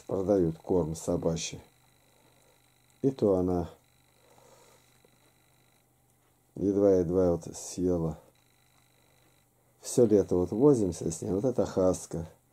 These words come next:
Это полузверь. Полудикая собака.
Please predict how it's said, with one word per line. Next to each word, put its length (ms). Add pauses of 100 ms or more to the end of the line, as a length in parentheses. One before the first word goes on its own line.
(200)
Это 200
полузверь. 800 (920)
Полудикая 720
собака. 720